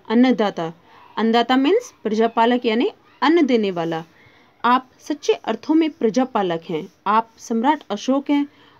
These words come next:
और मैं आपकी प्रजा का तुच्छ, तुच्छ मीन्स छोटा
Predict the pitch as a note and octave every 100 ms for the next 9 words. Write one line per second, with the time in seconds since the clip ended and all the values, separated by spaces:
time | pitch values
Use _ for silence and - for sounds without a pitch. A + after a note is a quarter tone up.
0 | - C#4 D4 A#3+ G#3+ F#3 _ _ - F4+
1 | - F4+ A#3+ A3 G#3 G3+ G#3 G#3+ - -
2 | D4 C#4+ - G3+ - _ - B3+ - C#4
3 | F4 B4+ - _ _ _ _ _ - D4
4 | A#3+ F#3